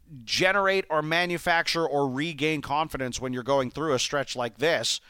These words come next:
But what you do have to do, you're right, is get back to the things that made you successful. And, you know, I, I joke about the, the Office, Wayne Gretzky, Michael Scott quote, but it's absolutely true that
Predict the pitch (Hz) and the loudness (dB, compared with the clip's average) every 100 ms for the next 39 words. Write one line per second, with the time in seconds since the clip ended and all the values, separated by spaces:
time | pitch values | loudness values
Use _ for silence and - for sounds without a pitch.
0 | - - _ _ _ _ _ _ _ 143 | -20 -20 _ _ _ _ _ _ _ -2
1 | 180 170 - 135 175 151 156 156 220 175 | 4 4 4 0 2 2 0 0 0 4
2 | 190 - 139 202 175 147 147 156 190 143 | 2 2 -2 0 0 0 2 4 6 4
3 | 139 _ _ _ _ _ _ _ 147 143 | -2 _ _ _ _ _ _ _ -4 0
4 | 190 160 127 175 170 - 165 165 156 151 | 2 0 2 2 0 -2 0 2 2 0
5 | 135 139 - 170 147 127 139 139 147 139 | -4 -8 -2 -2 0 0 -2 -2 -2 -2
6 | 135 - 135 - 135 - - 98 143 147 | -4 -4 -4 -2 -2 -2 -6 -2 0 0
7 | 135 - - _ _ _ 120 117 131 135 | -2 -10 -20 _ _ _ -10 -4 0 4
8 | 131 117 131 156 151 143 147 127 135 131 | 4 4 4 4 2 4 2 4 2 4
9 | 127 123 120 117 113 120 117 113 143 135 | 4 4 2 0 -2 -2 -2 2 2 2
10 | 139 131 127 123 120 127 - 127 127 123 | -2 -2 -2 -4 -2 -4 -4 -4 -4 -2
11 | 113 - 165 - 127 120 113 131 131 147 | -2 2 2 0 0 -2 -2 -4 -2 -2
12 | - 123 151 - 175 165 165 127 117 170 | -2 -2 -2 -2 -2 -2 -2 -6 -4 -2
13 | 247 180 147 | 0 2 2